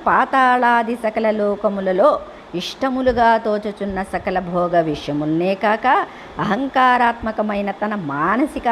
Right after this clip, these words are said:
ఆనందమును కూడా, ఇక్కడ అహంకారం అంటే నేను అండి, ఆ వేరే అహంకారాలు కాదు, నేను అని అనమాట.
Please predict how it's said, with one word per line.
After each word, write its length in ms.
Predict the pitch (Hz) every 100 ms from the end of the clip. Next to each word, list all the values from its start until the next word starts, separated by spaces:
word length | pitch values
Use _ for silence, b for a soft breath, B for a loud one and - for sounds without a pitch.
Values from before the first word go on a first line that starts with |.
| 220
ఆనందమును 680 | 208 196 190 185 185 175 165
కూడా, 760 | - 143 147 180 247 247 196 139 B -
ఇక్కడ 280 | 147 165 156 -
అహంకారం 640 | 165 170 208 190 175 185
అంటే 200 | 180 240 196
నేను 360 | 165 165 202 196
అండి, 320 | 147 123 - -
ఆ 440 | 143 180 202 185 170
వేరే 280 | 175 190 202
అహంకారాలు 680 | 185 170 175 170 160 160
కాదు, 540 | - 151 156 403 554 640 B B -
నేను 460 | 185 185 220 269 277 175
అని 160 | 160
అనమాట. 320 | 147 135 -